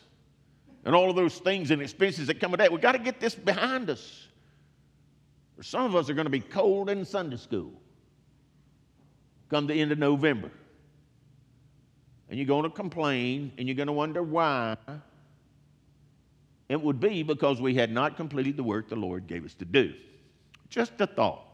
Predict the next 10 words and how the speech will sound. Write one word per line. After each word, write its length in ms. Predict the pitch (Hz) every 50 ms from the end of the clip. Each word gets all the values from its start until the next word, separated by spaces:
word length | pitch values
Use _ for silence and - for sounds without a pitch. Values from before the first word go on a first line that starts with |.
| _ _ _ _ _ _ _ _ _ _ _ _ _
Just 240 | - 131 123 - -
a 40 |
thought. 260 | 101 - 85 69 67 - - _ _ _ _ _ _ _ _ _ _ _ _ _ _ _ _ _ _ _ _ _ - - _ _ _ _ _ _ _
So 200 | - 165 180 190
they 140 | 175 175 170
put 140 | - 180 196
it 40 | 214
in 60 | 202
the 80 | 202
chest, 340 | 190 147 - 170 113 101 -